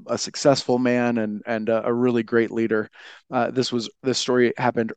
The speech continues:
early in my time working for him. And so, you know, you're meeting one-on-one with your C E O, new job, new executive, and it's a little, little anxiety inducing, <laughs> right? And, um, one day we had a one-on-one, and it went, it went pretty well. It was a,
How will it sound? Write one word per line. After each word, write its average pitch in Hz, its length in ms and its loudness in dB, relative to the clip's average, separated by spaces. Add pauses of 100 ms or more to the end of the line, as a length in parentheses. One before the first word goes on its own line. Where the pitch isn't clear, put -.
early 120 480 2
in 120 100 -2
my 117 140 -2
time 110 300 -4
working 113 300 -6
for 107 220 -6
him. 110 120 -10
And 113 100 -10
so, 123 100 -4
you 143 140 0
know, 113 120 -2
you're 117 140 -2
meeting 120 240 -2
one-on-one 117 480 -4
with 113 160 -6
your 117 120 -6
C 113 300 -2
E 113 60 2
O, 113 200 0
new 120 180 0
job, 110 420 2
new 113 180 -4
executive, 107 720 0
and 101 180 -8
it's - 160 -6
a 123 40 2
little, 113 380 2
little 113 420 0 (120)
anxiety 110 500 0
inducing, 107 460 -4
<laughs> - 20 -8
right? 113 400 -4 (640)
And, 127 480 4
um, 117 440 0 (120)
one 147 240 2
day 135 460 6 (100)
we 135 140 6
had 123 120 8
a 120 60 4
one-on-one, 117 720 0 (160)
and 123 100 2
it 123 100 2
went, 123 380 -2
it 147 80 2
went 170 200 -2
pretty 165 160 2
well. 139 260 6
It 113 40 2
was 110 120 -4
a, 107 80 -4